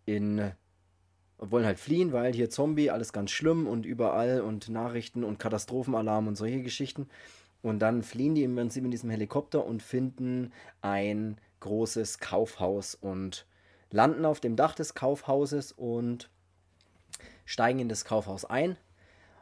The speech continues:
und entdecken da relativ schnell so die Chance, ah ja, wir haben ja hier ein Kaufhaus, das bedeutet, es gibt viele Waren, es gibt viel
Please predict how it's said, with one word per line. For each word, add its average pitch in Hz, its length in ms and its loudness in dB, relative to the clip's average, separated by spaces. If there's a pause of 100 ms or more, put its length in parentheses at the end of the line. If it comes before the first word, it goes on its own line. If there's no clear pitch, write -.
und 110 300 -4
entdecken 113 340 0
da 113 120 4
relativ 113 320 0
schnell 117 320 2
so 117 100 -2
die 107 100 -2
Chance, 131 480 2
ah 123 200 2
ja, 127 280 2
wir 113 140 0
haben 113 160 0
ja 113 100 0
hier 113 380 4
ein 107 180 0
Kaufhaus, 165 640 2
das 120 160 -10
bedeutet, 120 420 0
es - 140 -6
gibt 110 160 -8
viele 110 300 -2
Waren, 147 420 2
es 113 160 -4
gibt 113 200 -6
viel 117 280 0